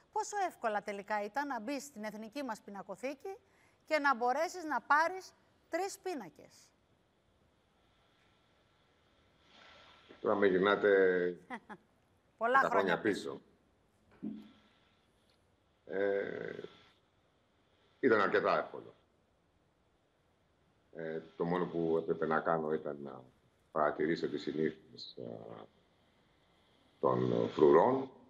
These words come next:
Speaker 2: Ξεχνάμε, ήταν μια περίοδος, ε, η οποία η χώρα μας ήταν σε οικονομική κρίση και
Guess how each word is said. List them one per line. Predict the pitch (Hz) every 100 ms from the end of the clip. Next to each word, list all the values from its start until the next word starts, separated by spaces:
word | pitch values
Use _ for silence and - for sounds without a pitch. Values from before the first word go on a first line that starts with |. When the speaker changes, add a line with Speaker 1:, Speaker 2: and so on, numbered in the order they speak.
| _ _ _ _ _ _ _
Speaker 2:
Ξεχνάμε, | 87 92 92 90
ήταν | 90 90
μια | 90 87
περίοδος, | 87 82 85 80 78 73 - _
ε, | 82 76 65 - 92 _ _ _ _ _ _ _
η | 82
οποία | 78 78 82 82 80 78 76 71 71
η |
χώρα | 76 87 85 78
μας | 78 -
ήταν | - 73
σε | -
οικονομική | 78 73 71 - _ -
κρίση | 80 - 120 120 117 - - - _ _ _
και | 85 78 71